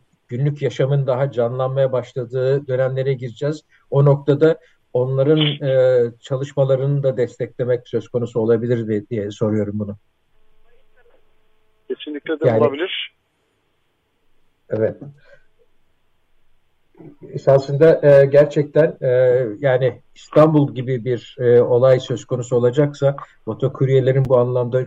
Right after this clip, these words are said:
Speaker 1: çok büyük bir, e, katkı sağlayabileceğini ben de düşünüyorum. O yüzden, e, bu sizin çalışmanız çok önemliydi ve, e, çok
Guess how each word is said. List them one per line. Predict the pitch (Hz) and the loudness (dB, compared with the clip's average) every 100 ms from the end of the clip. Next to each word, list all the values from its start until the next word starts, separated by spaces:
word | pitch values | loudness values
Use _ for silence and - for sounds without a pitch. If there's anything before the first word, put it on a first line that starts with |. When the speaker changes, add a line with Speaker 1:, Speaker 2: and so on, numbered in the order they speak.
| - | -8
Speaker 1:
çok | - 143 143 | -10 -10 -4
büyük | 120 123 - | -4 -4 -4
bir, | 117 - _ _ - _ - | -6 -6 _ _ -20 _ -2
e, | 104 104 98 101 _ | 0 0 -4 -8 _
katkı | - 110 - 156 120 - | -4 -4 2 2 2 -4
sağlayabileceğini | - 117 113 117 110 110 107 120 117 127 | -2 2 4 4 2 -2 0 2 2 0
ben | 123 123 | -2 -2
de | 117 | -6
düşünüyorum. | 104 - 110 117 131 | -10 -14 -4 -2 0
O | 120 | 0
yüzden, | 110 104 127 120 - _ _ | -2 0 -2 -2 -12 _ _
e, | 110 110 101 | -4 -4 -4
bu | 123 | -6
sizin | - - 117 135 | -6 -8 -6 -2
çalışmanız | 147 120 - 120 117 | 0 0 0 -4 -4
çok | - 123 - | -6 -6 -2
önemliydi | 110 117 117 120 107 139 143 - | 0 0 0 -2 -2 -4 -4 -6
ve, | 117 - - _ _ - | -6 -6 -12 _ _ -4
e, | 107 107 107 | 0 0 0
çok | 123 - | -4 -6